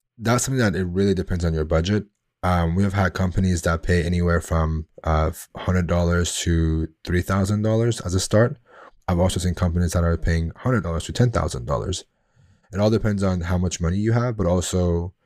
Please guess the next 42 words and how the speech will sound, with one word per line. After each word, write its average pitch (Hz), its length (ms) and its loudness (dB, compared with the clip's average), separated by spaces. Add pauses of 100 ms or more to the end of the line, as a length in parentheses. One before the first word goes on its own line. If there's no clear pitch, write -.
(1500)
the 110 180 0
more 127 220 2
you 113 160 0
give, 92 320 0
obviously, 87 420 0
the, 80 240 0
the 90 80 -2
more 87 200 4
the 85 40 2
hackers 82 300 -2
are 80 40 2
gonna 76 200 0
come 78 180 -2
back. 80 260 0 (200)
So 90 160 0
if 90 340 0
I, 92 200 2
as 95 120 0
a 90 40 0
hacker, 87 340 -2
participate 87 380 0
in 82 40 2
your 82 100 -2
program, 101 600 0 (460)
I'm 90 100 -2
making 90 200 2
a 82 60 0
crap 90 280 0
ton 90 120 0
of 85 80 0
money, 90 260 2
your 85 160 0
team's 92 260 0
very 92 180 2
nice 90 280 0
to 90 60 -2
me, 87 140 2
you're 80 140 0
fast 90 320 2
at 85 100 -2
paying 85 340 2
me, 85 280 0